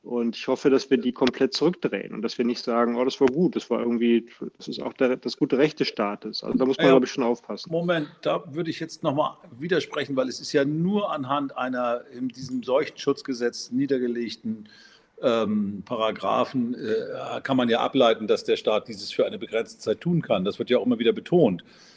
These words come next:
Speaker 2: ähm, äh, dass das nicht, äh, äh, also als, als, ähm,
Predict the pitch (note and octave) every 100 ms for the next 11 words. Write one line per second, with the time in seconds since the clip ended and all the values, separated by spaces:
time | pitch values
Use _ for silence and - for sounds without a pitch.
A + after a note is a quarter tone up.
0 | _ _ - A2 G#2+ G#2 - A#2 G2+ G#2+
1 | - A#2+ B2 C3+ C3 - - B2+ A#2 A#2
2 | A#2 A2+ A#2 A2+ A2+ A2+ A#2 - - B2+
3 | A#2+ G#2 A2+ - - D3+ A2 - - A2+
4 | G#2 G2+ G2+ F#2+ F#2+